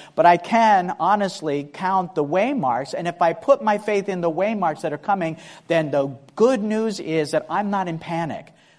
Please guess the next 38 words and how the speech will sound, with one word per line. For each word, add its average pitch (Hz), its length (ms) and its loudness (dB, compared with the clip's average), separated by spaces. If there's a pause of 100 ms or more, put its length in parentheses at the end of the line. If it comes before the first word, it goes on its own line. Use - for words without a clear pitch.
(160)
That's 131 220 -4
right. 151 160 -2
God 131 200 -4
said 151 180 -4
it 156 60 -4
was 151 120 -8
gonna 151 180 -6
happen, 160 320 -6
and 131 120 -6
it 127 60 -8
happened. 139 380 -6
And 117 80 -10
so 139 100 -8
guess 143 300 -8
what? 135 280 -4 (300)
That - 260 -6
means 131 520 -10
I'm 185 100 -6
gonna 143 220 -8
see 120 180 -10
Jesus 135 500 -12
soon. 95 460 -14 (1700)
That's 196 260 -2
what 226 140 -2
filled 214 280 -4
my 202 200 -2
heart 202 380 -8 (180)
a 151 80 -6
year 226 240 -4
ago. 120 320 -12 (480)
It's 165 100 -8
like, 202 180 0
"Wow, 254 260 -2
I'm 214 100 0
gonna 220 160 0
see 220 220 -6
Jesus 240 440 -6
soon." 294 500 -10